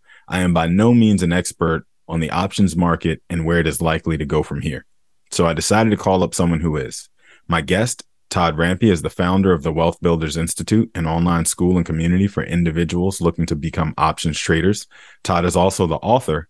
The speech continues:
of Get Paid, Learn to Trade. He's been teaching others for over ten years now and has been featured in major outlets such as C N B C, Yahoo Finance, American Reporter, Investor Inspiration, and more. So with that brief introduction,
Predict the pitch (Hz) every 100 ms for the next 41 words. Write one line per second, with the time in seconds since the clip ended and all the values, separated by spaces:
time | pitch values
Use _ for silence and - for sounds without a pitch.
0 | - 85 76 92 - 104 104 113 110 _
1 | _ _ _ _ 82 87 92 95 - 87
2 | 71 - _ _ _ _ _ _ _ _
3 | _ 104 82 95 85 117 110 101 98 110
4 | 110 - 90 87 80 107 113 113 87 82
5 | 82 78 82 - _ - 87 82 87 82
6 | - 117 - 92 87 87 87 87 87 95
7 | - 82 - 87 - 85 - 104 101 90
8 | 85 104 107 110 90 90 90 87 95 101
9 | 107 110 95 - 87 90 92 - 85 80
10 | - 101 117 120 _ _ - 90 85 90
11 | - 90 90 85 90 98 107 101 87 76
12 | 67 _ _ _ - - 123 - 98 101
13 | 85 95 104 104 85 85 101 - 92 85